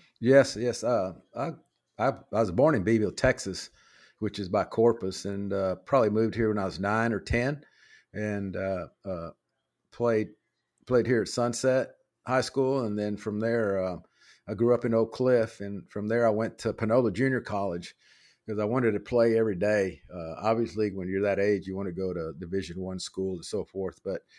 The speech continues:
in my mind, I said, "I wanna play every day, and then I can go to the school that I wanna go to." So I had really two successful seasons, and then I signed with,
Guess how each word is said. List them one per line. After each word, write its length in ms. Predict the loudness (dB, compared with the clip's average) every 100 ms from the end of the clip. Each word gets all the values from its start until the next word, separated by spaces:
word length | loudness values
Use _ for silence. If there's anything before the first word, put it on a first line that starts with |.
| -20 -20 -4
in 80 |
my 160 | 2 4
mind, 340 | 4 2 0
I 60 | -2
said, 200 | -4 -2
"I 60 | 0
wanna 220 | 0 -4
play 340 | -2 0 2
every 180 | 2 0
day, 280 | 0 0 0
and 80 | 0
then 100 | -2
I 80 |
can 220 | -2 -6 -2
go 160 | -2
to 60 | -2
the 100 | -6
school 260 | -6 -6 -4
that 120 | -6
I 20 |
wanna 240 | -6 -8
go 220 | -2 -2 -2
to." 300 | -4 -10 -10 _ _ _ _ -12
So 220 | -4 0
I 60 |
had 220 | 4 4 4
really 220 | 2 2
two 180 | -4 -6
successful 560 | -6 -4 -2 -2 -4
seasons, 560 | -4 -2 0 -2 -4 -4
and 140 | -4
then 160 | -4 -4
I 60 |
signed 420 | -4 -2 0 0 -2
with, 160 | -6